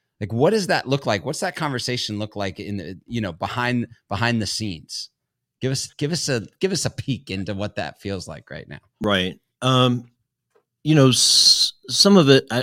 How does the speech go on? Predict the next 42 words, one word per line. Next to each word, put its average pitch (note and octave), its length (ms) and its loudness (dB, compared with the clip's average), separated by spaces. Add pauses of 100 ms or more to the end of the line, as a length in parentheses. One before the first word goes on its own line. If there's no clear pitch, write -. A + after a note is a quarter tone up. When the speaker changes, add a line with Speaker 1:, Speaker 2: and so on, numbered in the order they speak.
Speaker 2:
I A#2 80 0
don't A#2+ 160 2
wanna, A#2 400 6 (400)
I G#2+ 60 -4
don't A2 120 4
mean A2 120 6
to G3+ 80 4
sound G#2+ 240 4
like G2+ 160 2
a F#2 60 -6
cop - 280 -2
out. F#2 140 2
I - 20 2
mean, G2+ 160 2
some C3 180 4
of B2 120 4
it A2 80 4
is G#2 160 2
just - 300 -2
doing, G2+ 580 2 (160)
you F2+ 140 -4
know, F2 140 -2
what F#2 260 0
we F#2 140 0
always F#2 360 2
do, D#2+ 320 -6
which E2 240 -6
is E2 160 -6
just F2 180 -8
try F#2+ 220 -2
to, E2+ 180 -2 (180)
try F#2+ 180 -4
to F2+ 80 -2
get F#2 180 -2
the F2+ 80 -8
facts, F2+ 500 -6
put G#2+ 140 -4
'em F#2+ 140 0
in F2 100 -2
context, F2 800 -8
be F2+ 120 -2
fair. E2+ 500 -4